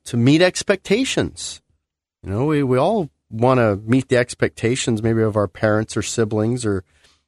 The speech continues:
you know, competition. You know, we wanna feel value and, and feel worth in the things that we're doing.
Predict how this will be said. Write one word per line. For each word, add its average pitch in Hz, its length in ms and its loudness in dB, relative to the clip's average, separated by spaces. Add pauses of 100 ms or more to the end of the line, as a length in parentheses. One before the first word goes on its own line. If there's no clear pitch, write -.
(120)
you 98 60 -4
know, 90 80 -2
competition. 117 960 -2 (440)
You 131 60 2
know, 120 40 2
we 131 120 4
wanna 151 240 4
feel 156 320 4
value 127 640 2
and, 107 180 2 (420)
and 113 140 0
feel 135 260 2
worth 117 600 2
in 120 100 2
the 113 80 0
things 117 260 0
that 120 140 0
we're 113 160 0
doing. 101 480 0